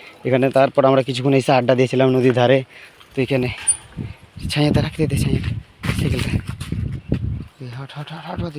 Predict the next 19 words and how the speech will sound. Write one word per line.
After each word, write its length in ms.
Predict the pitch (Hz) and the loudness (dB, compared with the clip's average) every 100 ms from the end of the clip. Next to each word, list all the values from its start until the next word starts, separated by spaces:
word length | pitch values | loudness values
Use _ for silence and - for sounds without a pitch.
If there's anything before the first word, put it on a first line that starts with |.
| 135 | -12
যা, 60 | - - - - | -12 -18 -20 -14
যা 60 | 127 | -10
তুই 80 | 131 | -8
সারি 160 | - 147 147 | -4 -2 -2
বলবি। 220 | 143 131 123 - - - - - - - - - - - - - - _ _ _ _ - - _ - - - | -4 -6 -10 -16 -12 -12 -12 -20 -20 -20 -20 -20 -20 -20 -20 -20 -20 _ _ _ _ -20 -20 _ -20 -14 -10
তো 60 | - 143 | -8 -6
এই 60 | 139 117 | -4 -4
যে 80 | 143 - | -6 -6
সাইকেল, 300 | 131 151 190 - _ - - - - - - - - - | -6 -4 -6 -10 _ -16 -16 -16 -14 -12 -12 -16 -20 -8
সাইকেল 260 | 139 131 135 | -6 -4 -2
রেখে 140 | 139 143 | -2 -2
দিলাম, 160 | 131 127 | -2 -2
ঠিক 100 | 180 196 | -2 -2
আছে? 120 | - - - - - - - - - - - - - - - - - - - - _ - - - - - - - - - - - | -2 -4 -6 -4 -6 -6 -4 -4 -6 -14 -16 -12 -14 -14 -14 -12 -12 -16 -20 -20 _ -20 -20 -20 -20 -20 -20 -20 -20 -20 -20 -12
আমাদের 220 | 131 123 127 | -8 -4 -4
এখানে 180 | 131 131 - | -2 -6 -6
সাইকেলটা 360 | 135 131 127 131 | -8 -8 -8 -6
রেখে 160 | 139 135 | -6 -6
দিলাম। 180 | 139 175 | -4 -4